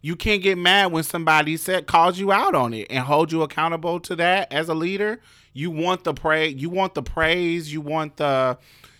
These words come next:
you want the rods of a leader and to be on this pedestal,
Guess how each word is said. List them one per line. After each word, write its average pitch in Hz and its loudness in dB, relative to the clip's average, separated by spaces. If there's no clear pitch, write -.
you 160 -4
want 160 0
the 139 0
rods 151 6
of 131 -2
a 127 0
leader 151 -2
and 127 -2
to 147 0
be 160 -2
on 143 2
this 139 0
pedestal, 143 0